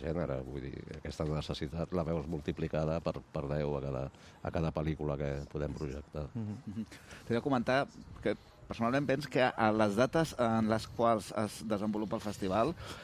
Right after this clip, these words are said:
Speaker 3: són perfectes, perquè a l'estiu, aquí a la voràgina de l'estiu, i la gent està per l'estiu. A l'hivern, després del Nadal, hi ha un mes i mig que l'illa és buida i no hi ha ningú.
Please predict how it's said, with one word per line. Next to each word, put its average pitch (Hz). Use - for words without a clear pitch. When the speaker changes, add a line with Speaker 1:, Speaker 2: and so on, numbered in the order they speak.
Speaker 3:
són 123
perfectes, 95
perquè 120
a 107
l'estiu, 160
aquí 113
a 120
la 104
voràgina 98
de 101
l'estiu, 156
i 110
la 101
gent 107
està 98
per 98
l'estiu. 82
A 123
l'hivern, 180
després 123
del 127
Nadal, 139
hi 139
ha 135
un 135
mes 123
i 110
mig 170
que 120
l'illa 120
és 104
buida 156
i 113
no 107
hi 101
ha 98
ningú. 85